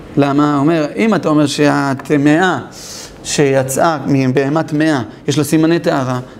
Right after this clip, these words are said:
אז איך למדנו שיעור שעבר שהולך במדבר ולא יודע מה זה וכולי ושוחט? יש סימנים, מה אתה צריך לדעת מאיפה היא באה וכולי. נכון, השאלה היא נכונה,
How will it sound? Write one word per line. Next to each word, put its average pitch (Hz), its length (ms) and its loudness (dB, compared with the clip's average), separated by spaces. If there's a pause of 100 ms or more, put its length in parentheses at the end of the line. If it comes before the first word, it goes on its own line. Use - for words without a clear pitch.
אז 139 140 2
איך 165 140 0
למדנו 165 280 2
שיעור 156 140 0
שעבר 160 260 2
שהולך 143 240 0
במדבר 147 520 2
ולא 151 140 4
יודע 151 180 2
מה 160 140 0
זה 147 140 0
וכולי 151 280 2
ושוחט? 147 460 0 (360)
יש 196 340 2
סימנים, 143 520 0
מה 135 80 0
אתה 135 140 -2
צריך 135 240 -2
לדעת 151 260 2
מאיפה 147 300 2
היא 139 100 2
באה 190 240 0 (300)
וכולי. 143 300 0
נכון, 208 280 2
השאלה 165 360 0
היא 151 320 0
נכונה, 156 540 0